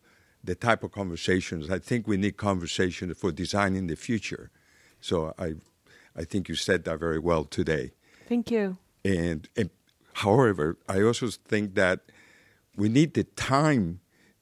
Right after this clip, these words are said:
Speaker 1: to have those conversations. And so,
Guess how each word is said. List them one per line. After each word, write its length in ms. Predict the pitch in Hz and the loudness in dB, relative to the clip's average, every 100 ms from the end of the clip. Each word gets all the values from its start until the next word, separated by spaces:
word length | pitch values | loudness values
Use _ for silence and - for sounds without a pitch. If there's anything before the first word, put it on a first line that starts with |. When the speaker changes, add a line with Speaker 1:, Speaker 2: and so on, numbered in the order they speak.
| _ - - | _ -20 -4
Speaker 1:
to 160 | - 98 | 2 4
have 240 | 98 107 | 6 4
those 180 | 101 87 | 4 -2
conversations. 800 | - 90 82 - 76 - 76 - - _ - _ _ - | 0 -2 -2 -4 -6 -6 -10 -10 -12 _ -20 _ _ -2
And 480 | 98 95 90 87 90 | 2 2 2 -2 -2
so, 440 | - 98 90 85 | 4 6 6 2